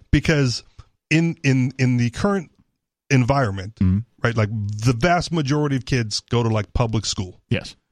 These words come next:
Speaker 1: Right? And as far as I know, they've been nibbling away at the amount of recess time kids get.
Speaker 2: Yep.
Speaker 1: Because test scores are dropping.
Speaker 2: Right.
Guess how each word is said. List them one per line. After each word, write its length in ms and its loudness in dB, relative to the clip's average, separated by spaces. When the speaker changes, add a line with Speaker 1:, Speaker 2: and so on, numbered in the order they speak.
Speaker 1:
Right? 220 0
And 140 2
as 120 0
far 600 -2
as 120 0
I 160 0
know, 420 0
they've 280 -2
been 280 0
nibbling 540 2
away 420 0
at 120 0
the 60 0
amount 220 0
of 160 0
recess 400 0
time 300 0
kids 320 -2
get. 320 -6
Speaker 2:
Yep. 160 -4
Speaker 1:
Because 300 0
test 260 0
scores 320 0
are 60 0
dropping. 540 -2
Speaker 2:
Right. 240 -2